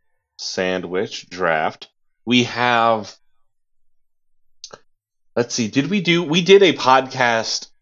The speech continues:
total podcast island thing. Is that a tournament or is that a bracket?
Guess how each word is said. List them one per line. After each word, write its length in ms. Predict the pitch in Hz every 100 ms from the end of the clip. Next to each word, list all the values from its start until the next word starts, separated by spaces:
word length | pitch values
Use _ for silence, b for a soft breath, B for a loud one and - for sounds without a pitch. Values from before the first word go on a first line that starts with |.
| 104 87
total 420 | - 135 127 117 104
podcast 640 | 117 104 90 104 90 -
island 460 | 87 95 78 55 -
thing. 480 | - - 50 50 - _ _ _ -
Is 160 | 123 120
that 180 | 147 160
a 80 |
tournament 540 | - 131 139 151 170 170 -
or 80 |
is 100 | 113
that 140 | 131 139
a 40 |
bracket? 540 | 110 120 143 175 170